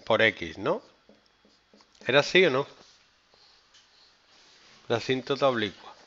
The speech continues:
El límite cuando x tiende a infinito de f de x por x, partido x. Entonces me queda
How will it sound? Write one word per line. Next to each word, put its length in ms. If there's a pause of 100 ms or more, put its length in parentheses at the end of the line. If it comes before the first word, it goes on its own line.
(1500)
El 160
límite 380
cuando 240
x 180
tiende 260
a 20
infinito 420
de 140
f 200
de 180
x 260
por 240
x, 260 (880)
partido 560
x. 380 (2750)
Entonces 420
me 160
queda 320